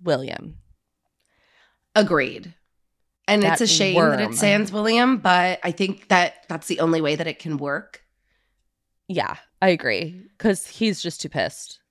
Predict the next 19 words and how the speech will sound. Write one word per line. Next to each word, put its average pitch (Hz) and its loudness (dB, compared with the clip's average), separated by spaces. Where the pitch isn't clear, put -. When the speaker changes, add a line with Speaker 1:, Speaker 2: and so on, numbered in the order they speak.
Speaker 2:
Yes. - -4
Speaker 1:
He's 196 -2
too 165 -6
mad. 82 -10
And, 185 -6
Speaker 2:
And 214 0
Speaker 1:
I, - -10
yeah, - -10
no. - -20
Speaker 2:
you 208 -4
know, 196 4
in 226 2
The 220 -4
Crown, 185 2
when 170 2
Elizabeth 165 2
and, 170 2
um, 147 2
Margaret 160 2